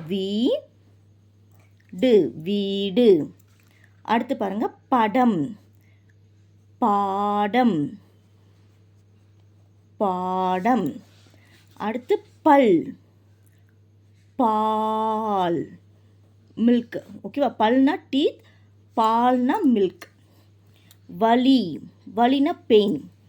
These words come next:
அதை வாலின்னு மாத்தணும். வாலின்றது ஒருத்தருடைய பெயர், வாலி. ஓகேவா? அடுத்து பாருங்க, புட்டு. புட்டுனா ஒரு சாப்பிட்ற ஃபுட்டு. புட்டு, பூட்டு. பூட்டுனா லாக்கு.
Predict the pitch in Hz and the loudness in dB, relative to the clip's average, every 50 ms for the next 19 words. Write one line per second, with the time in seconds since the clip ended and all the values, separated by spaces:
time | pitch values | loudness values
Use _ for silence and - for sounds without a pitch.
0 | _ _ _ _ - _ _ - 226 262 349 415 359 220 180 175 208 202 202 208 | _ _ _ _ -20 _ _ -2 -2 0 0 0 -2 -2 -4 -2 0 0 2 2
1 | 214 214 214 220 220 226 226 240 233 247 254 262 254 247 226 190 170 - - - | 0 0 0 0 2 2 2 2 0 2 2 2 4 4 2 0 -2 -6 -8 -12
2 | 180 175 185 190 202 214 233 240 247 254 247 233 208 208 220 220 285 370 311 254 | -8 -6 -4 -2 0 0 0 0 -2 -2 -2 -2 -2 -2 -4 -2 -2 -2 0 0
3 | 202 202 196 - 202 214 214 240 320 - - _ 220 196 196 196 190 185 180 - | -2 -2 -4 -8 -6 -4 -2 -4 -4 -6 -4 _ 4 4 4 6 4 2 0 -2
4 | - _ - - _ _ _ _ _ _ - 165 196 185 185 180 180 170 175 180 | -8 _ -20 -20 _ _ _ _ _ _ -6 -2 -2 0 0 0 -2 -2 -2 -2
5 | 185 196 208 208 190 165 139 - - _ _ _ _ _ 214 208 - 330 349 285 | -2 -2 -2 -4 -4 -6 -8 -10 -16 _ _ _ _ _ -12 -6 -6 -4 -4 -4
6 | 185 - - - - _ _ - - 208 233 - - - 247 - 190 175 175 190 | -6 -6 -12 -20 -20 _ _ -4 -2 -2 -2 0 -2 -6 -4 -4 -6 -6 -2 -2
7 | 262 - 554 - - _ _ _ 262 254 254 - _ _ _ _ _ - 302 285 | -2 -2 -2 -6 -14 _ _ _ -4 -4 -4 -8 _ _ _ _ _ 2 2 4
8 | 240 202 151 - - - _ _ _ _ - 269 240 - 285 320 370 370 302 240 | 4 2 2 0 -8 -16 _ _ _ _ -8 -8 -4 -4 -2 -2 -2 -2 -2 -4
9 | 247 - 254 220 220 226 - - 262 247 311 320 - - 214 196 180 214 - - | -4 -6 -6 -6 -6 -6 -6 -4 -2 -2 -4 -4 -6 -10 -10 -4 -2 -2 -2 -2
10 | - - - - _ _ _ _ _ - 226 - - _ _ _ _ 285 302 453 | -4 -16 -20 -20 _ _ _ _ _ -8 -8 -8 -8 _ _ _ _ 0 2 2
11 | 587 659 - - _ _ _ - - _ - - - _ _ _ _ _ _ _ | 0 0 -4 -14 _ _ _ -20 -20 _ -20 -20 -20 _ _ _ _ _ _ _
12 | _ 277 277 277 277 269 277 277 269 269 277 277 - - _ _ - 285 240 196 | _ 0 0 2 2 2 0 0 0 -2 -2 -4 -8 -16 _ _ 2 4 4 4
13 | 175 151 131 - - _ _ _ _ _ - _ _ _ _ _ _ _ _ _ | 4 2 -2 -10 -16 _ _ _ _ _ -20 _ _ _ _ _ _ _ _ _
14 | _ - 269 285 262 - 220 240 294 381 339 254 208 190 180 180 175 - - - | _ -2 -2 -2 -2 -2 -2 0 0 2 2 2 2 0 0 0 -4 -6 -10 -12
15 | - | -12